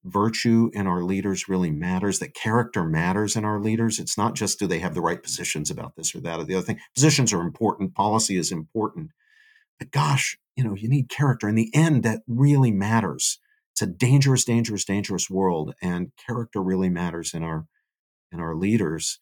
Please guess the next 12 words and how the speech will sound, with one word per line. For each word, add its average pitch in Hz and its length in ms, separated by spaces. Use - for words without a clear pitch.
And, 98 320
uh, 95 180
our 95 260
major 101 240
parties 104 400
have - 180
put 101 160
up 95 140
candidates 90 560
of 87 160
poor 95 220
character, 101 540